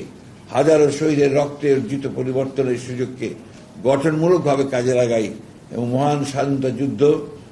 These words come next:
নব্বই এর ছাত্র গণ অভ্যুত্থান এবং দুই হাজার চব্বিশের জুলাই আগস্টের ছাত্র শ্রমিক জনতার গণ অভ্যুত্থানের আকাঙ্ক্ষা ধারণ করে একটি বৈষম্যহীন, মানবিক ও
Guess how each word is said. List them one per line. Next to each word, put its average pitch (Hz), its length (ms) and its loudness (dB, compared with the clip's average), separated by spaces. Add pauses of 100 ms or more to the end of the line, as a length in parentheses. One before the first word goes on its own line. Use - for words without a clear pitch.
(260)
নব্বই 135 380 2
এর 131 120 2
ছাত্র 135 300 -2
গণ 131 200 2
অভ্যুত্থান 139 520 0 (460)
এবং 113 160 -6
দুই 147 160 2
হাজার 139 300 4
চব্বিশের 131 520 0 (440)
জুলাই 131 340 4
আগস্টের 135 460 0 (440)
ছাত্র 127 440 0
শ্রমিক 127 320 0
জনতার 123 460 0 (500)
গণ 117 160 -2
অভ্যুত্থানের 123 640 -2
আকাঙ্ক্ষা 120 340 -6
ধারণ 113 420 -2
করে 117 220 -2 (300)
একটি 107 240 -8 (420)
বৈষম্যহীন, 131 880 0 (460)
মানবিক 127 580 2 (720)
ও 101 80 -2